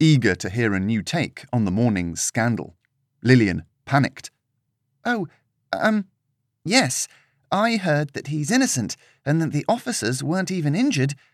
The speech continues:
and that they set the explosion off themselves." There was a small pause, and Lillian set about putting her produce into her bag.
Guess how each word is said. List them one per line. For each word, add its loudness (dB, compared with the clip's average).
and 0
that -2
they 0
set -4
the 0
explosion -2
off -6
themselves." -4
There 6
was 2
a 0
small 2
pause, 0
and 0
Lillian 2
set -6
about 0
putting -4
her -4
produce -6
into -4
her -4
bag. -4